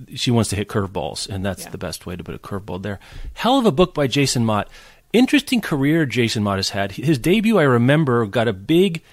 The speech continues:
Speaker 1: huge banner at B E A like a million years ago called The Returned, which is like a Y A sort of dystopian thing.
Speaker 2: Mm.
Speaker 1: He's done a little more Y A. He's done some contemporary. And this book was completely not on my radar,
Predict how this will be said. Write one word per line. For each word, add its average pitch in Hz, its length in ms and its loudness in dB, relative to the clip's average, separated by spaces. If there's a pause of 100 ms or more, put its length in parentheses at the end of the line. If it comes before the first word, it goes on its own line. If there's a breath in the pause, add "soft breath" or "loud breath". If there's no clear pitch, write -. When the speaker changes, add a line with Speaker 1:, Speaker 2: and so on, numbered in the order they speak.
(120)
Speaker 1:
huge 196 560 2
banner 139 400 4
at 101 220 -2
B 147 180 0
E 127 360 2
A 113 40 0
like 107 200 0
a - 20 -2
million 147 460 2
years 127 260 2
ago 101 220 0
called 123 260 2
The 113 60 0
Returned, 147 520 0
which 127 140 0
is 110 80 -4
like 107 140 -4
a 104 40 2
Y 117 200 2
A 135 200 2
sort 120 160 -4
of 95 100 -2
dystopian 147 720 -2
thing. 156 320 0 (280 loud breath)
Speaker 2:
Mm. 202 180 -10
Speaker 1:
He's 143 80 2
done 180 180 2
a 170 40 0
little 180 160 2
more 175 160 4
Y 160 220 4
A. 165 100 2
He's 147 100 0
done 139 160 0
some 131 180 -2
contemporary. 156 800 -2 (400 loud breath)
And 147 140 2 (260)
this 185 200 4
book 202 200 2
was 165 140 2
completely 165 460 4
not 175 180 2
on 180 100 2
my 180 100 2
radar, 185 520 0